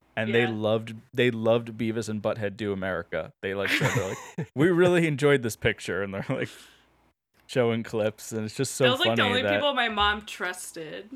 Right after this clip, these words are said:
Speaker 2: She had the book. What? Which guy? He had
Speaker 1: Oh.
Speaker 2: the giant book, right?
Speaker 1: Your Movie Sucks?
Speaker 2: No, it was, like, a giant book of movie reviews.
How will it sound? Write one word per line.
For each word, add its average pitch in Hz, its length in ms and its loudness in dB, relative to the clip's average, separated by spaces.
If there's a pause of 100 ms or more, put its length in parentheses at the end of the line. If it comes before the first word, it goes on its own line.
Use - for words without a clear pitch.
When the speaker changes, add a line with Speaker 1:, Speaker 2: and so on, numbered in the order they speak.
(160)
Speaker 2:
She 277 140 -6
had 320 160 0
the 339 80 0
book. 233 340 -4
What? 214 180 -4 (580)
Which 240 200 -8
guy? 339 180 2
He 285 100 -4
had 139 100 6
Speaker 1:
Oh. 131 60 6
Speaker 2:
the 240 60 2
giant 247 320 -4
book, - 300 -6
right? 202 360 -10 (580)
Speaker 1:
Your 117 180 0
Movie 117 300 0
Sucks? - 600 -8 (540)
Speaker 2:
No, 302 220 0
it - 20 -2
was, 226 100 -4
like, 247 120 -6
a 247 60 -4
giant 240 280 -4
book 214 180 -8
of 185 120 -12
movie 202 260 -8
reviews. 165 760 -14